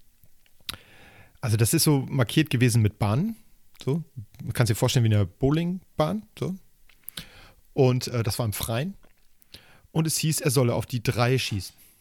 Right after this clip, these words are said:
Und, ähm, der war jetzt ein kleiner Paddel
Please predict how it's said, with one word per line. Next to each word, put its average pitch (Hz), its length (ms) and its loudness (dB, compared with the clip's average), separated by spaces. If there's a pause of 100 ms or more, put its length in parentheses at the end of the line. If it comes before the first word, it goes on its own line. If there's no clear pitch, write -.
(1000)
Und, 135 460 -2
ähm, 120 560 -2 (380)
der 131 120 -2
war 143 100 0
jetzt 156 160 -6
ein 147 80 -8
kleiner 135 280 -4
Paddel 160 440 -4